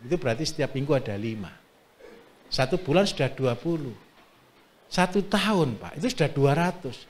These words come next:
Sampai akhirnya bingung naruh benih jeruk itu di mana sudah.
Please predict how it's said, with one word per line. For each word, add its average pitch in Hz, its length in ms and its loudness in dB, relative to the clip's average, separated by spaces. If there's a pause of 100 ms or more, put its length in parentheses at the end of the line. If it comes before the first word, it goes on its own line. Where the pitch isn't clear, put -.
(120)
Sampai 180 320 2
akhirnya 185 320 2
bingung 160 480 6
naruh 147 240 2
benih 131 320 0
jeruk 127 360 0
itu 156 120 -2
di - 80 -4
mana 104 320 0
sudah. - 280 -12